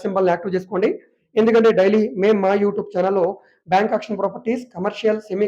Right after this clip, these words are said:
కమర్షియల్, రెంటల్ ప్రాపర్టీస్, ఇండిపెండెంట్ హౌసెస్, హై బడ్జెట్వి, లో బడ్జెట్వి, అదేవిధంగా అమరావతి రాజధాని చుట్టుపక్కల స్థలాలు, పొలాలు, విజయవాడలో, గుంటూరులో కూడా చేస్తున్నామండి. So మీకు ఏ విధమైన ప్రాపర్టీ కావాలన్నా, ఏ ఏరియాలో కావాలన్నా, లేదా మీరు ఏదైనా ప్రాపర్టీని సేల్ చేయాలన్నా, లేదా మీ దగ్గర ఏమైనా ల్యాండ్ ఉండి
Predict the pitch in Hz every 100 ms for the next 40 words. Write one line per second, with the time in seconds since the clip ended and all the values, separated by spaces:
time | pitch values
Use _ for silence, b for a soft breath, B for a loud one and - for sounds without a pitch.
0 | 208 202 196 214 190 196 202 - 190 196
1 | 214 240 240 - 196 220 196 185 175 175
2 | 202 - b b b 190 220 220 185 190
3 | 214 190 190 196 190 190 254 277 B B
4 | 202 240 233 226 175 160 185 190 220 220
5 | 208 185 190 202 185 185 180 - 185 160
6 | - 185 190 196 190 185 185 185 - -
7 | 180 196 190 190 170 170 190 185 160 170
8 | 165 185 170 220 392 B B _ 202 185
9 | 185 214 220 214 214 202 185 190 202 175
10 | 175 180 185 180 175 180 190 190 190 185
11 | 170 175 170 165 165 - b b 214 220
12 | 226 202 196 185 180 180 190 196 180 185
13 | 220 214 185 175 170 170 B B _ 214
14 | 226 190 185 226 214 196 180 202 196